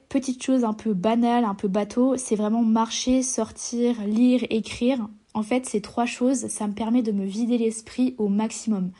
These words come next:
Quand je vais marcher, quand je vais découvrir des choses, quand en fait je me retrouve avec ma propre présence, ça me fait un bien fou parce qu'en fait j'ai personne pour me dicter et me dire quoi faire, où aller, quand, à quelle heure, et cetera. Juste, c'est moi qui décide.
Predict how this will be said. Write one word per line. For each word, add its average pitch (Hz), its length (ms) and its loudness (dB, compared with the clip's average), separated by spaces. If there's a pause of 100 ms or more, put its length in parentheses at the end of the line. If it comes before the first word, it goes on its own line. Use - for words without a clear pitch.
(460)
Quand 220 140 -2
je 220 80 -2
vais 226 120 2
marcher, 240 560 0
quand 220 180 -2
je 196 80 -4
vais 208 80 0
découvrir 214 340 -4
des 233 140 -2
choses, 220 460 -2
quand - 180 -10
en 202 60 -6
fait 247 180 -4
je 240 40 0
me 214 100 2
retrouve 247 320 -6
avec 208 200 -4
ma 202 140 -2
propre - 480 -6
présence, 220 560 -6 (420)
ça - 160 -8
me 214 140 2
fait 247 280 -2
un 208 140 -2
bien 202 220 -2
fou 285 260 -6
parce 247 220 -8
qu'en 220 100 -4
fait 262 100 -4
j'ai 196 120 -2
personne 240 600 -4
pour - 220 -6
me 208 120 0
dicter 233 540 -2 (220)
et 208 80 0
me 208 100 2
dire 214 260 -4
quoi 240 180 -4
faire, 247 360 -4 (120)
où 233 160 0
aller, 233 480 0
quand, 247 460 -2
à 208 100 -6
quelle 214 260 -4
heure, 247 160 -2
et 240 40 -4
cetera. 208 480 -8 (540)
Juste, 247 320 -2
c'est - 200 -4
moi 220 100 2
qui 240 140 -2
décide. 214 440 -4